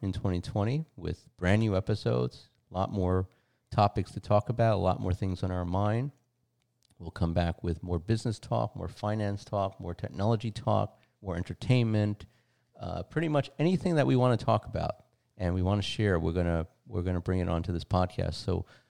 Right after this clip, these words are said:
we thank you again for joining us, for listening to this podcast. You can, once again,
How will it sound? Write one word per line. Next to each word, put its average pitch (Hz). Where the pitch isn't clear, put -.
we 95
thank 127
you 135
again 95
for 92
joining 98
us, 95
for -
listening 98
to 117
this 110
podcast. 104
You 95
can, 90
once 95
again, 120